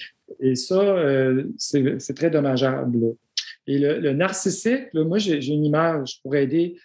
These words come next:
à faire la différence entre le narcissique et le pervers narcissique. Donc, on comprend que tous les pervers narcissiques sont narcissiques, là, dans le sens que on va dire que le continent, c'est le continent narcissique,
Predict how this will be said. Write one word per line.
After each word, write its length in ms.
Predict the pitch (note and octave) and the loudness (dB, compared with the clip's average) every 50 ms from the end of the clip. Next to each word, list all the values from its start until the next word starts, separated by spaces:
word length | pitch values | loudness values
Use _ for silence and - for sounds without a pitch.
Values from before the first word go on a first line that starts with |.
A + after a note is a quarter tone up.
| _ _ | _ _
à 80 | - C3+ | -10 -6
faire 140 | B2+ E3+ F3 | -2 0 0
la 80 | E3 | 0
différence 360 | D#3 D#3+ - D#3 E3+ F#3+ - - | 0 0 0 0 0 0 0 0
entre 160 | D3+ - - | -4 0 0
le 80 | D3+ | 2
narcissique 720 | D3+ D#3 D#3+ D#3 - - C3 - - F3+ F#3+ G3 F#3+ - - _ _ _ | 2 2 0 -2 -4 -6 -6 -4 -2 -2 -2 -2 -2 -6 -14 _ _ _
et 60 | - C3+ | 0 2
le 140 | C#3+ C#3 | 2 2
pervers 340 | C#3 D3+ C#3+ C3+ D#3+ E3 E3 | 2 0 2 2 2 2 2
narcissique. 600 | E3 C#3 C3+ - - - - - C#3+ - - - - - | 0 -2 -2 -4 -6 -6 0 0 0 0 0 -4 -2 0
Donc, 200 | B2+ G#2+ G#2 - - - - _ _ | 0 0 0 -4 -12 -18 -20 _ _
on 80 | - F3+ | -2 0
comprend 220 | F3+ - A3 C4 | 0 2 0 2
que 80 | B3 G#3 | 2 0
tous 180 | - - B3+ B3+ | 0 0 0 0
les 80 | A3 F3+ | 0 0
pervers 360 | C#3 G3+ G3 F3+ F3 G#3+ A#3 | 0 0 0 2 2 2 2
narcissiques 500 | A3 F#3+ D#3+ - - D3+ - - G#3 G3+ | 2 2 0 -4 -8 -8 -2 -2 -2 -2
sont 120 | G#3 E3+ D3+ | 0 2 2
narcissiques, 540 | D3 C#3 - - - - - - C#4 D#4+ - | 2 2 0 -4 -6 -4 -2 -2 -2 0 0
là, 80 | A3+ A3+ | 0 2
dans 100 | F#3 D3 | 2 2
le 40 | D3+ | 2
sens 260 | - F#3 F3+ F3 F3+ | 2 2 0 0 0
que 100 | - C#3 C#3 - - - - _ _ | 0 -2 -2 -4 -10 -18 -20 _ _
on 80 | - C3 | -4 -2
va 120 | C#3+ D3 | 0 0
dire 160 | C#3 G3+ G#3+ G#3 | 2 0 0 2
que 80 | F3+ | 2
le 160 | D#3+ D3+ D3 | 2 2 0
continent, 680 | D3+ - - G#3 G#3+ G3+ G#3 - E3 D#3+ E3+ F#3 G3+ G3+ | 0 0 0 0 0 0 -2 -6 -4 -2 0 0 0 0
c'est 200 | F#3+ - - D3+ | -2 -2 0 0
le 160 | C#3 C3+ C#3 | 2 2 0
continent 420 | C3+ D#3+ E3 D#3+ - - F3 F3+ F#3 | 0 0 -2 -2 -2 0 0 2 2
narcissique, 600 | F3+ - - - - D3+ C3+ - F#3 - - | 2 0 -2 -4 -4 -4 0 0 0 0 0